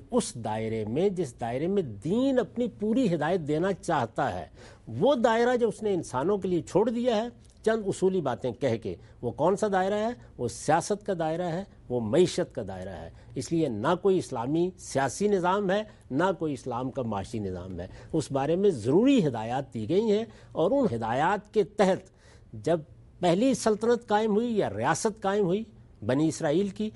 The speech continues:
پھر دوسری قائم ہوئی رسالت مآب صلی اللہ علیہ وسلم، آپ کے صحابہ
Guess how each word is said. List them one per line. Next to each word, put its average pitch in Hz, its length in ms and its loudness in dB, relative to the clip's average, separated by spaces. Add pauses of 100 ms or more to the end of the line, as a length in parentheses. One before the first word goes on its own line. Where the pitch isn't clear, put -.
(260)
پھر 135 80 0
دوسری 208 640 0
قائم 202 220 4
ہوئی 190 240 2 (280)
رسالت 143 420 0
مآب 160 300 -2
صلی 165 100 -6
اللہ 156 100 -6
علیہ 190 100 -2
وسلم، 170 100 -2
آپ 143 240 -4
کے 165 80 -2
صحابہ 123 460 0